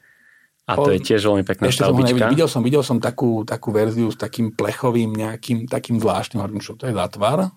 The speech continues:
Speaker 2: že robia ten oný, eh, Stamford Bridge, hej. No,
Speaker 1: Tak to
Speaker 2: že
Speaker 1: mohlo byť aj ono.
Speaker 2: To, to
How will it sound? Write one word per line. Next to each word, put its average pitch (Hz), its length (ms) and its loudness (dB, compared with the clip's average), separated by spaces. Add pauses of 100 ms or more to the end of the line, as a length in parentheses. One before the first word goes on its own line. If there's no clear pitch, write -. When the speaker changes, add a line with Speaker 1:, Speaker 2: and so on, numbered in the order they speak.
(100)
Speaker 2:
že 131 160 -4
robia 107 260 0
ten 107 160 -6
oný, 104 300 -12
eh, 107 420 -8 (1600)
Stamford 107 400 -4
Bridge, 110 400 -2
hej. 113 180 -2 (960)
No, - 120 0
Speaker 1:
Tak 151 80 -2
to 110 80 2
Speaker 2:
že 117 40 4
Speaker 1:
mohlo 127 120 2
byť 147 160 2
aj 196 120 2
ono. 170 200 0
Speaker 2:
To, 247 60 4 (100)
to 214 80 -4